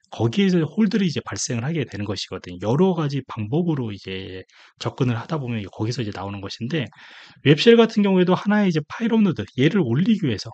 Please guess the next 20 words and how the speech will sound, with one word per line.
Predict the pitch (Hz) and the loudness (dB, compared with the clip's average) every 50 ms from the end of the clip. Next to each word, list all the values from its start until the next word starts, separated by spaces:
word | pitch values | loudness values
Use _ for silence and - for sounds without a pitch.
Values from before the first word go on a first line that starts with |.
| - - | -14 -12
어떻게 | 151 147 185 185 | -6 -2 0 2
보면 | 180 180 | 2 2
이제 | 160 147 139 - | 2 0 0 0
백도어적인 | 220 214 220 - 220 208 208 202 190 175 147 120 117 123 165 180 _ _ _ - | 0 0 0 2 2 4 4 4 2 -2 -2 -2 -2 -4 -4 -6 _ _ _ -4
것들을 | - 117 117 - 143 123 131 | -4 -4 -4 -2 -4 -4 -2
하나 | 123 156 180 165 | -2 0 0 0
올리기 | 120 104 110 131 180 185 151 143 113 101 | 0 -2 -2 0 0 0 0 -2 -4 -4
위해서 | 101 90 87 - 160 160 143 101 87 _ _ - - - - - _ - - | -6 -10 -10 -8 -6 -4 -4 -6 -6 _ _ -20 -20 -20 -20 -20 _ -4 0
여러 | 107 123 175 247 233 | 0 2 4 4 6
번들을 | 240 240 220 214 208 170 160 135 | 6 6 6 4 2 2 0 0
시도해요. | - - 160 147 143 127 131 151 123 95 90 87 90 107 110 - | -2 -2 -2 -2 -2 -2 -2 -4 -4 -4 -6 -8 -10 -12 -8 -4
많은 | 101 104 143 | 0 2 2
것들을 | 175 190 185 190 165 143 | 2 2 2 0 -2 -2
이제 | 120 113 | -2 -2
시도하다 | 113 110 - - 156 190 185 175 - 143 | -4 -6 -6 -8 -6 -4 -4 -4 -4 -6
보면은 | 107 95 95 92 107 156 175 127 98 - _ - - - - - - _ _ - | -6 -6 -8 -8 -4 -4 -4 -4 -4 -6 _ -20 -20 -20 -20 -20 -20 _ _ 2
여러 | 120 139 180 220 226 214 | 6 8 8 8 8 6
웹쉘들을 | 160 120 117 120 - - - - 190 190 175 147 160 170 190 | 6 4 2 0 0 -2 2 4 4 4 4 2 0 2 2
올리게 | 160 113 120 156 220 214 202 | 2 4 4 4 6 6 4
됩니다. | 156 127 104 95 98 | 4 2 0 -2 -8